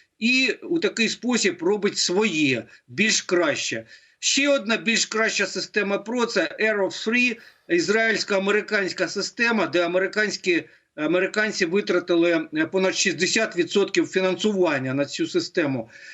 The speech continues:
Україна, тепер досвід, тепер до України. Україна має великий вже досвід саме збиття таких, е, ракет новітніх, цирконів, кінжалів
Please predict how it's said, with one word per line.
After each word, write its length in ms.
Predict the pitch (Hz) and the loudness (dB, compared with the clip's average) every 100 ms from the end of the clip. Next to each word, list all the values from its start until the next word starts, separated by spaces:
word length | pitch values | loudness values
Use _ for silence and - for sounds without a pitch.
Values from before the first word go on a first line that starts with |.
| - | -8
Україна, 680 | 180 170 214 269 294 285 233 | -4 0 2 4 4 4 2
тепер 420 | - 196 240 233 | 0 0 0 0
досвід, 500 | 262 240 220 185 - | -2 -2 0 -2 -2
тепер 340 | 202 196 254 190 | -6 -2 -2 0
до 80 | |
України. 600 | 226 220 214 214 160 131 | -2 0 0 2 2 0
Україна 480 | 131 131 196 262 262 | -2 0 0 2 2
має 280 | 208 208 190 | 2 2 2
великий 500 | 151 185 214 220 180 | 0 -2 -2 -2 -2
вже 180 | 135 156 | 0 -2
досвід 560 | 131 196 196 175 165 - _ _ _ | -2 -2 0 0 -2 -2 _ _ _
саме 340 | - 180 185 | -4 0 0
збиття 640 | 135 104 208 208 - 220 180 | -2 -2 -2 -2 -2 0 -2
таких, 420 | 139 151 135 156 | -6 -10 -10 -8
е, 300 | 139 139 131 | -4 -4 -6
ракет 440 | 139 165 214 220 220 175 | -8 -6 -2 -2 -2 -4
новітніх, 680 | 170 180 175 170 147 - 143 | -2 -2 -2 -2 -4 -4 -8
цирконів, 640 | - 160 156 214 208 185 165 | -4 -4 -4 -2 2 2 0
кінжалів 600 | 156 135 185 190 170 | -2 0 0 2 0